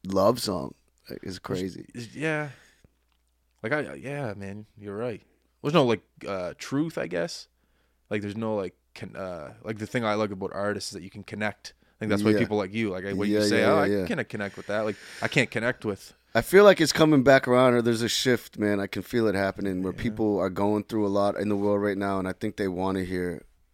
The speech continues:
Speaker 2: I hope.
Speaker 1: they wanna hear some real music, you know?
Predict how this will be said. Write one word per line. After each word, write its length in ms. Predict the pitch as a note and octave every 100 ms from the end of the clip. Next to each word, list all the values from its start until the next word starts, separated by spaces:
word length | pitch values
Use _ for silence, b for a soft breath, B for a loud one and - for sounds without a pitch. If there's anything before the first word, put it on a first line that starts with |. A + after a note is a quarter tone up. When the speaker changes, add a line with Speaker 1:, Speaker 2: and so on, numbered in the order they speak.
| _ _ _ _
Speaker 2:
I 80 | A2
hope. 260 | G#2 G2+ -
Speaker 1:
they 80 | F#2+
wanna 280 | F#2+ F#2+ F#2+
hear 140 | F#2+ E2+
some 260 | F2+ F2
real 220 | F2+ F2
music, 440 | F2 F2 D#2+ D2+ - _ _ _ _
you 140 | F2+
know? 280 | D#2+ D#2+ G#2